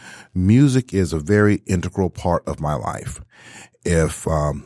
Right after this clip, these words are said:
my good friends will tell you, if you had a chance to talk to them, or if you was to, or if my good friends are out there listening, they know that the soundtrack for me, my music, you can always figure out what mood I'm in based off of my music.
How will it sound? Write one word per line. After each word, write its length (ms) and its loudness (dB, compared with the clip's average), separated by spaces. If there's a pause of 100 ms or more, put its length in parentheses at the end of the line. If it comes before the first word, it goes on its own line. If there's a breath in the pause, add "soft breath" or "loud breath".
my 180 2
good 220 2
friends 320 2
will 120 -2
tell 320 4
you, 480 2
if 180 -2
you 160 4
had 220 2
a 40 -2
chance 260 0
to 60 -4
talk 340 0
to 40 2
them, 300 4
or 240 2
if 120 -4
you 140 0
was 160 -2
to, 320 -8
or 300 2
if 160 -2
my 100 2
good 220 -2
friends 260 0
are 60 2
out 100 2
there 140 -4
listening, 480 -4 (500 loud breath)
they 400 4
know 640 4
that 500 -6 (580 soft breath)
the 120 -6
soundtrack 840 0 (260)
for 180 -4
me, 280 2
my 180 -2
music, 560 0
you 80 -6
can 160 0
always 360 2
figure 240 0
out 140 2
what 160 0
mood 340 4
I'm 200 2
in 220 0
based 280 -4
off 180 0
of 80 -4
my 140 -6
music. 480 -10